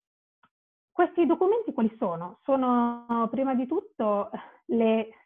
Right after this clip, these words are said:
schede di lettura, eh, i pareri di lettura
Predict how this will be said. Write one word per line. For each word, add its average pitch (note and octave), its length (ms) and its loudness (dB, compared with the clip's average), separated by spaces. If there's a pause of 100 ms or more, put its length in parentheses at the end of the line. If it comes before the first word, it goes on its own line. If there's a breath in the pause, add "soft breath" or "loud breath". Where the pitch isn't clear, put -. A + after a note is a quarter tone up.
(100)
schede A#3 300 4
di G#3+ 100 4
lettura, G3+ 560 -4 (960)
eh, G#3+ 460 0
i G#3 80 0
pareri A3 460 4
di G#3 80 2
lettura G3+ 600 -4